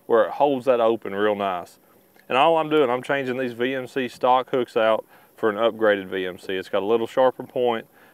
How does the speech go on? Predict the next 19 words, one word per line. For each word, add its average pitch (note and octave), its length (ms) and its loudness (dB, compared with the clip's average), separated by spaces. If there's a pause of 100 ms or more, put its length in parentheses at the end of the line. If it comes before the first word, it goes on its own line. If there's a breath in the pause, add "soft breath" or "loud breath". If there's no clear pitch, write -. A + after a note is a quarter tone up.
and A#2 80 -6
a G2+ 60 -4
little A#2 240 2
bit A#2+ 180 0
different A2+ 320 -4
bend, G2 300 -4
just G#2 160 -8
a G#2 60 -4
hook A2+ 200 -2
that G#2 100 -6
I G#2 100 4
like, G#2 360 2
I G2+ 80 -4
have G#2 140 0
a G2 40 -8
lot G2+ 160 0
of G2 60 -16
success - 480 -4
with. F2+ 240 -6